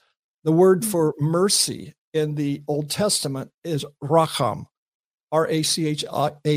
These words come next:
Speaker 1: M, and it is the same word as a woman's womb. So when we
Speaker 2: Oh,
Speaker 1: talk about
Speaker 2: wow.
Speaker 1: the mercy of God, we're talking about God's womb love for us.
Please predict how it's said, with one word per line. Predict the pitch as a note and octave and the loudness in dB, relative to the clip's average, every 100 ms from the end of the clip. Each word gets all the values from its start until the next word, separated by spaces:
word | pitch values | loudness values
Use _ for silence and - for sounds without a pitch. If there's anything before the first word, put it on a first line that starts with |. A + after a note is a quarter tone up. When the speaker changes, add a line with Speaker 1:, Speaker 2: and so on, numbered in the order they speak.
| C#3 | 0
Speaker 1:
M, | G#2+ - _ _ _ _ _ | -4 -10 _ _ _ _ _
and | D#3+ E3 | -4 0
it | E3 | 0
is | E3 D3 | 0 -2
the | D3+ | -2
same | - F3 F3 | -2 -2 -2
word | E3 D#3 D#3 | -2 -2 -2
as | D#3 D3 | -2 -2
a | D3 | 0
woman's | D3 D3+ D#3 D3 | 0 0 0 -2
womb. | C#3+ D3 C#3 A#2+ A2 G#2+ - _ _ _ _ _ _ _ - | 0 0 0 -2 -6 -10 -12 _ _ _ _ _ _ _ -8
So | - | -2
when | E3 E3+ | 0 0
we | |
Speaker 2:
Oh, | A3+ | 2
Speaker 1:
talk | A3+ F#3+ | 4 2
about | E3+ E3 D#3 | 2 0 0
Speaker 2:
wow. | |
Speaker 1:
the | D3+ | -2
mercy | D#3 E3 F#3+ F#3 - E3+ | 0 4 4 4 2 -2
of | D3 | -2
God, | C#3+ C3+ C3+ C3+ | -2 -2 0 -2
we're | C#3+ | -4
talking | C#3+ F3+ F3 F3 | 0 2 2 0
about | D#3 D3+ - - | -2 -2 -4 0
God's | D3+ D#3 B2+ | 2 2 0
womb | C3+ D3 E3 F3 F3+ F3+ F#3+ - | -2 2 2 4 2 0 -2 -8
love | D3+ D3 D3 C#3+ C3+ | -4 0 0 0 -4
for | - C#3 | -6 -4
us. | C3 - - - | -4 -4 -6 -8